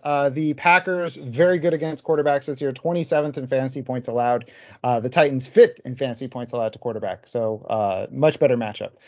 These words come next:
So let's talk about the running backs in this game. You've got Derrick Henry, Aaron Jones, both must starts, both top twelve options this week, as it should be. Henry five, Jones eleven. Uh, let's go to A J Dillon. You have it thirty-five. And, uh, remind the people, is this, uh,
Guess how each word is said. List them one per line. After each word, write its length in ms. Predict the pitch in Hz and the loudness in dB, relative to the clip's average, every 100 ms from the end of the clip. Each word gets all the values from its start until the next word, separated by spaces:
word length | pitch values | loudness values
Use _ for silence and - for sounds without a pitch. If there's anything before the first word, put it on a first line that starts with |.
| - - | -20 -20
So 180 | - 185 | 2 6
let's 220 | 202 233 | 8 6
talk 180 | 254 240 | 4 4
about 340 | 233 202 180 180 | 6 6 6 4
the 120 | 165 | 0
running 300 | 160 165 165 | 4 4 4
backs 280 | 156 151 - | 4 2 -2
in 80 | |
this 140 | 151 - | -10 -4
game. 180 | 156 143 | -4 -4
You've 140 | 131 | 2
got 260 | 147 135 123 | 4 4 4
Derrick 320 | 180 202 185 | 4 4 0
Henry, 400 | 185 165 160 151 | -2 -2 -2 -4
Aaron 400 | 143 160 156 143 | -2 -2 -2 -2
Jones, 540 | 143 143 139 139 131 - - _ - | 0 0 0 -4 -8 -14 -20 _ 4
both 240 | 175 180 | 6 6
must 220 | 170 165 | 4 0
starts, 280 | - 147 143 | 2 0 0
both 280 | - 151 135 | -2 -2 0
top 240 | 143 131 | -2 -2
twelve 360 | - 143 135 123 | -2 0 2 0
options 460 | 123 131 131 139 | -4 -4 -4 -8
this 220 | 127 131 135 | -6 -6 -4
week, 240 | 135 131 | -6 2
as 220 | 185 196 | 6 6
it 100 | 147 | 4
should 220 | - 127 113 | -8 -10 -8
be. 120 | 127 | -8
Henry 320 | 131 175 147 | -6 -4 -6
five, 380 | 127 123 123 120 | -4 0 0 0
Jones 320 | 147 147 135 | -2 -2 -2
eleven. 520 | 120 117 117 123 117 - - - | 0 2 2 -2 -4 -12 -20 -2
Uh, 140 | 147 151 | 4 6
let's 160 | 180 | 6
go 160 | 233 226 | 4 2
to 240 | 208 - | 2 0
A 60 | 165 | 0
J 180 | 180 156 | 2 0
Dillon. 320 | 139 160 151 | 0 0 0
You 120 | 127 | -2
have 200 | 135 160 | -4 -2
it 140 | 170 | -4
thirty-five. 1080 | - - 147 165 143 - 127 123 147 123 107 - | -4 -2 0 0 -4 -4 2 6 6 6 2 -2
And, 220 | 131 131 | 0 4
uh, 300 | 123 123 117 | 4 4 2
remind 340 | 117 147 170 175 | -2 2 4 2
the 40 | |
people, 280 | 156 160 165 | 0 -2 0
is 100 | 120 | 0
this, 200 | 143 135 | 0 0
uh, 300 | 135 113 110 | 0 2 0